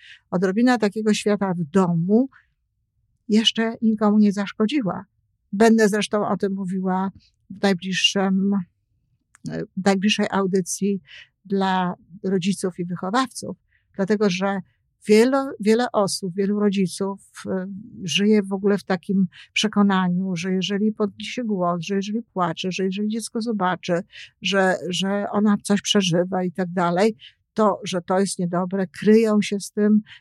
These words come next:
nie pokazują dzieciom, e, no, wychowują te dzieci jakby poza tym głównym nurtem, który jest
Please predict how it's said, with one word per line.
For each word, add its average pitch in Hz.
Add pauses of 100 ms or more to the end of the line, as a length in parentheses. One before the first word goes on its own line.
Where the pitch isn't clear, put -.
nie 214
pokazują 202
dzieciom, 196 (340)
e, 185 (160)
no, 214
wychowują 220
te 220
dzieci 220
jakby 202 (280)
poza 196 (440)
tym 196
głównym 208
nurtem, 190
który 185
jest 180